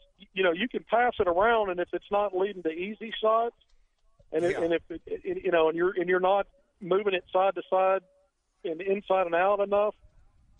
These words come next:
Speaker 1: even though you're hitting your number, you may not, it may not be leading to a lot of good looks. And I think there were some games like that. Uh, I, the Furman game, I think they went over two hundred in that game, but they only had, I don't remember what it was,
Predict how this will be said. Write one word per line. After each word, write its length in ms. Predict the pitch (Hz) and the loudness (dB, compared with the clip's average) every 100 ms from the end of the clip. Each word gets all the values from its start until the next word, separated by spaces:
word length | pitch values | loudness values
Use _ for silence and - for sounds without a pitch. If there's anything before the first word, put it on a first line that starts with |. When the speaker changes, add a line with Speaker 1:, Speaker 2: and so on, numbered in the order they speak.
| - - | -14 -4
Speaker 1:
even 240 | 220 226 | -2 0
though 140 | 208 214 | 2 2
you're 180 | 190 180 | -2 -2
hitting 300 | 170 233 - | 0 -2 0
your 120 | 175 | 0
number, 320 | 175 214 226 | 2 2 2
you 120 | 180 190 | 0 2
may 140 | 208 | 4
not, 240 | 208 202 | 4 4
it 120 | 202 208 | 2 2
may 160 | 220 | 2
not 200 | 226 214 | 4 2
be 120 | 196 | 0
leading 380 | 180 185 208 175 - | 0 0 0 -2 0
to 60 | |
a 40 | 165 | 2
lot 220 | 160 156 | 4 2
of 80 | 147 | 0
good 160 | 160 | 0
looks. 360 | 139 143 120 - _ _ _ _ _ _ _ | 2 2 2 -2 _ _ _ _ _ _ _
And 100 | 143 | 0
I 80 | 196 | 2
think 220 | - 202 | 2 -2
there 100 | 190 | 0
were 120 | 185 180 | 0 0
some 120 | 156 | -2
games 320 | 151 165 175 165 | 0 0 0 2
like 260 | 165 156 | 2 4
that. 340 | 156 180 151 104 _ - | 2 2 0 -6 _ 0
Uh, 340 | 135 127 123 120 131 | 4 4 2 0 2
I, 140 | 185 - | 4 2
the 80 | - | 4
Furman 320 | 214 311 220 | 4 4 2
game, 260 | 143 135 135 | 2 2 4
I 60 | |
think 200 | 165 185 | 4 4
they 180 | 190 175 - 156 | 2 2 0 0
went 220 | 160 180 | 4 6
over 200 | 214 196 | 4 4
two 220 | - 208 | 2 2
hundred 240 | 220 208 | 4 4
in 60 | 190 | 4
that 240 | 196 240 | 4 4
game, 300 | 165 170 175 - _ _ _ - | 4 2 0 -8 _ _ _ -6
but 100 | - | 2
they 60 | 190 | 6
only 180 | 208 196 | 6 6
had, 180 | 214 - - 170 | 4 2 0 2
I 60 | |
don't 120 | 214 190 | 4 4
remember 240 | 170 165 | 4 6
what 140 | 160 | 4
it 80 | 160 | 6
was, 180 | 170 | 4